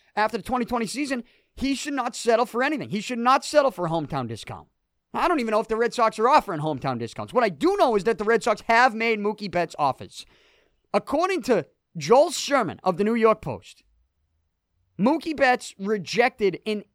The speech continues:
eight-year, two hundred million dollar deal after the twenty seventeen season, which comes out to twenty-five million dollars per year. So Mookie rejected an eight-year, two hundred million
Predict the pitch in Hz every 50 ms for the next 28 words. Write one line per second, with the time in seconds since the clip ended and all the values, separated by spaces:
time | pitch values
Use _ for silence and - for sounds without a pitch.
0 | - 220 254 277 285 - _ - 233 240 233 226 226 220 - - - 277 277 285
1 | 269 254 247 240 247 233 - 185 196 214 233 240 247 254 262 262 240 220 214 214
2 | 214 226 226 185 151 151 135 120 113 110 110 _ _ _ _ _ _ _ _ _
3 | _ _ _ _ _ - 180 180 180 180 - 208 160 - - 196 196 196 190 -
4 | - 190 175 165 165 151 - 160 160 156 143 - - 170 143 110 104 113 _ _
5 | _ _ _ _ _ _ _ _ _ _ _ _ _ _ _ _ _ _ - 165
6 | 180 - - 214 185 175 196 185 180 - 165 - - 208 214 214 220 - - 196
7 | 190 196 185 175 175 175 175 175 170 156 143 143 143 143 139 131 - 156 143 131
8 | 110 87 80 _ _ _ _ _ _ _ _ _ _ _ _ _ _ _ _ _
9 | _ _ _ - 208 208 208 226 285 294 - 320 330 359 311 196 196 156 127 -
10 | 120 104 98 - _ _ _ _ _ _ _ _ _ _ _ _ _ _ _ _
11 | _ _ _ _ _ _ _ _ _ _ _ _ _ _ _ _ _ _ _ _
12 | _ - 202 214 233 262 320 - - 226 214 196 202 202 202 _ - - 302 320
13 | 320 294 262 247 254 254 240 - _ _ _ _ - 165 202 226 233 226 226 233
14 | 233 226 208